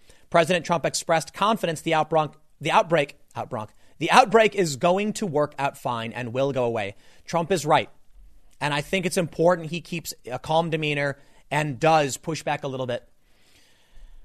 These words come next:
We're, we've got eighty thousand infections, okay? It's mostly older people that are dying, but some younger people have died as well, which is why this is a serious issue.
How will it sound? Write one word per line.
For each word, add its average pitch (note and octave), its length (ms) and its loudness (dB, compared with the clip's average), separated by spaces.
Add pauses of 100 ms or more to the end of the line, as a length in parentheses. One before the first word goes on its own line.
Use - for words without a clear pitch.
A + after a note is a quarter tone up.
(200)
We're, F#3 240 6
we've D#3 380 -2
got B3 180 2
eighty F3+ 180 -2
thousand C#3+ 320 0
infections, G#2 520 -10
okay? G#2+ 220 -8
It's - 120 -12
mostly D#3 340 -2
older F3 300 2
people E3 320 -6
that D3+ 100 -4
are D3+ 60 -4
dying, A#2+ 440 -6 (340)
but B2+ 160 -6
some F#3 240 -2
younger F#3 240 -4
people D#3 280 -6
have C3+ 140 -4
died B2 180 -4
as A2 120 -12
well, G2 300 -8 (100)
which B2 160 -10
is A#2+ 100 -8
why D3 300 2
this D#3 140 -6
is C3 160 -8
a A#2+ 40 -10
serious G3+ 520 -2
issue. A#2 340 -12